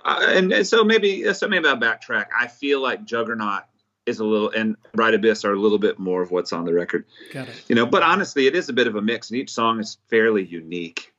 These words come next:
Speaker 2: Mm-hmm.
Speaker 1: It's a much more upbeat record.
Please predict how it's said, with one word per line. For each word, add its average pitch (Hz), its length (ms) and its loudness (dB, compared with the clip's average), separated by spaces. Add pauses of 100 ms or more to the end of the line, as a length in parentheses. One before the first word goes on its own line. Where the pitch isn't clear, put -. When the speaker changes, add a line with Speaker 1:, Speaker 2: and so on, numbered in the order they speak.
(140)
Speaker 2:
Mm-hmm. 135 320 -12
Speaker 1:
It's 107 160 0
a 131 60 4
much 156 240 2
more 131 160 2
upbeat 110 560 -2 (240)
record. 98 500 -4